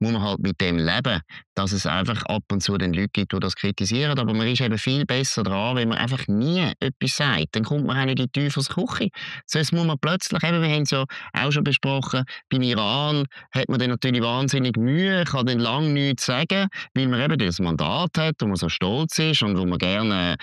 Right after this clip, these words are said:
würde weiterführen. Zweitens, wo ich auch muss sagen, ist auch richtig. Ich meine, man kann doch mit den Iranern nicht gut zusammenarbeiten, wenn man sie die ganze Zeit öffentlich blöd hinstellt. Das ist doch logisch.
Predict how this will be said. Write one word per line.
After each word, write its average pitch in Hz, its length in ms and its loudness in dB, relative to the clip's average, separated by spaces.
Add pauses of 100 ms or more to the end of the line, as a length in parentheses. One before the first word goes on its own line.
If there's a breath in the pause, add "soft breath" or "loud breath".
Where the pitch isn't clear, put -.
(220 loud breath)
würde 98 280 2
weiterführen. 196 540 0
Zweitens, 113 500 0 (100)
wo 135 200 2
ich 127 180 2
auch 110 160 0
muss 110 220 2
sagen, 117 340 2
ist 123 140 4
auch 120 140 0
richtig. 247 580 0 (280 loud breath)
Ich - 160 -6
meine, 127 180 2
man 127 80 0
kann 139 160 0
doch 127 100 0
mit 135 200 -2
den 104 80 0
Iranern 123 460 0
nicht 117 120 0
gut 123 260 -2
zusammenarbeiten, 139 640 0
wenn 120 60 2
man 117 80 2
sie 117 100 0
die 107 60 2
ganze 117 360 0
Zeit 113 180 0
öffentlich 120 460 -2 (320 loud breath)
blöd 131 280 2
hinstellt. 269 600 2
Das 147 160 0
ist 170 180 0
doch 151 160 -2
logisch. 254 880 2